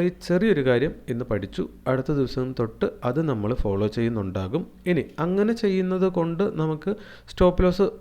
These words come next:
ഒരുപക്ഷെ വന്നേക്കാം. കാരണം ആ എടുക്കുന്ന പോയിന്റിൽ നിന്ന് പിന്നെയും ഒരു അര ശതമാനം താഴത്തേക്ക് പോയാൽ സ്റ്റോപ്പ് ലോസ് അടിക്കില്ല, അത് വിട്ടുകൊടുക്കാം.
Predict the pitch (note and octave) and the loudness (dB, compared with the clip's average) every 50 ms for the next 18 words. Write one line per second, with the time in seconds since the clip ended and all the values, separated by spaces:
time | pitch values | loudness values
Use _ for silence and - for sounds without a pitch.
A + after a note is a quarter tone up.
0 | - F3 E3+ F3 F3 E3 - F#3+ F3+ F3+ F#3 F#3 E3+ - A2 F#2 - - - - | 0 2 2 2 4 4 6 6 6 6 6 4 2 2 0 -2 -2 -4 -2 2
1 | C3+ C#3 C#3+ E3 E3+ C3+ B2+ D#3 F3+ - - - - - - - - - - - | 4 4 4 4 4 2 0 -2 -6 -12 -18 -20 -20 -20 -20 -20 -20 -20 -8 -2
2 | C3 C#3+ E3 G3+ G#3 - - F3 E3+ F3 F3 - F#3 F#3 F#3+ F3+ F#3 F3+ F3 F3 | 0 2 2 2 2 2 2 2 2 2 2 0 0 2 2 4 4 4 4 4
3 | F3 F3+ F3 F3+ F3+ F#3 F#3 F#3 F3+ D#3+ D3+ C#3 C#3+ E3 F3 - - - F#3 F3+ | 2 2 2 0 0 0 0 0 0 2 2 2 2 2 0 -2 0 2 4 6
4 | F#3+ F#3 F#3 F#3 F#3 G3 F#3+ F#3 F#3+ F#3 F#3 F#3+ F#3 F#3 F#3 F3+ F#3 F#3 F3+ F#3 | 6 6 4 2 0 0 0 0 0 0 0 0 2 2 2 2 0 -2 -4 -4
5 | F#3 E3+ F3 F3+ F3+ F3+ F3+ F3+ - F#3 F3 F3+ F3+ E3 F3 D#3+ C#3 B2+ B2 A2+ | -4 -2 0 2 2 2 0 0 -2 -2 -2 0 0 0 0 -2 -2 -2 -2 -4
6 | - - - - - G3+ A3 G#3+ G3+ - G3+ G3 F#3 F3+ F#3 F3+ | -4 -6 -6 -2 0 0 2 0 0 2 2 2 2 0 -2 -4